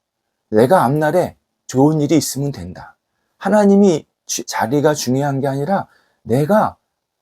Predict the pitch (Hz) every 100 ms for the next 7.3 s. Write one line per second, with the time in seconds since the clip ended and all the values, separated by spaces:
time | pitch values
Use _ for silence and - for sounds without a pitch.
0 | - - 143 156 190 185 190 - 156 117
1 | 87 - - _ _ _ _ _ _ _
2 | _ - 120 123 151 160 170 147 139 127
3 | 127 127 127 - 170 151 - 92 - -
4 | - _ - _ _ _ _ _ _ _
5 | _ - 139 156 185 214 202 196 165 143
6 | 143 82 - - 123 131 - 127 80 120
7 | 196 127